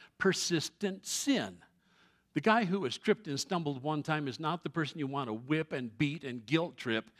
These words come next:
and shame and throw out of your church. But the person who is unrepentant, persistent in his sin, and arrogant in his attitude,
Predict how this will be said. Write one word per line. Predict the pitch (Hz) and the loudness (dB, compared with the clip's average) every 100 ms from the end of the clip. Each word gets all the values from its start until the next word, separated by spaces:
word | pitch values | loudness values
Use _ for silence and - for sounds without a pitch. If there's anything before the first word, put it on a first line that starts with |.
| - - | -20 -16
and | 107 110 | -10 -6
shame | - 160 143 147 | 2 2 2 -2
and | 123 | -4
throw | 160 127 123 | 0 0 2
out | 120 | 0
of | 120 | -2
your | 120 143 | -4 -4
church. | - 262 - - - - _ _ _ _ | -2 -2 -2 -6 -16 -18 _ _ _ _
But | - | -16
the | - | -2
person | 160 147 151 | 2 2 0
who | 139 123 | 0 2
is | 117 - | 0 2
unrepentant, | 147 151 113 110 190 226 226 143 151 | 2 2 -2 -2 0 0 -2 -6 -4
persistent | - 143 - 220 - 165 | -2 0 2 0 0 -2
in | 135 | -2
his | 110 110 | -4 -6
sin, | - 240 - - - | -2 -2 -4 -14 -6
and | 135 | 0
arrogant | 143 151 139 147 | 2 2 0 0
in | 139 127 | 0 -2
his | 117 | -4
attitude, | 156 190 220 - 135 139 | -4 -2 -4 -2 -2 -2